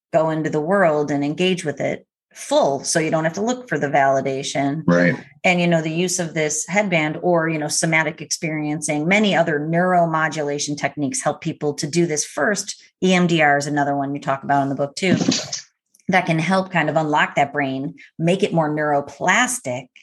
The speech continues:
Speaker 1: So
Speaker 2: Right.
Speaker 1: then you can move forward in a better spot to be able to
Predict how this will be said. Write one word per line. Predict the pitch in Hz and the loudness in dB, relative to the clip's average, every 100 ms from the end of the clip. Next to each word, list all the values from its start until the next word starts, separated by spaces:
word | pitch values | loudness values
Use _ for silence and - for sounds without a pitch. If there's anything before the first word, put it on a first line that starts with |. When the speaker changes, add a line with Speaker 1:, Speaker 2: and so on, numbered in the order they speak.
| _ - - - | _ -20 -20 -4
Speaker 1:
So | - 175 | 2 4
Speaker 2:
Right. | 151 151 | 4 2
Speaker 1:
then | 175 202 175 165 | 4 4 2 0
you | 156 156 | -2 -4
can | 160 151 | -4 -2
move | 147 | -4
forward | - 196 208 175 | -4 0 2 2
in | 160 | 2
a | 147 | 2
better | 147 135 135 | 2 2 -2
spot | - 147 160 185 | -6 -2 -2 -2
to | - | -2
be | 160 143 | 0 0
able | 143 135 | 0 -2
to | 160 | -4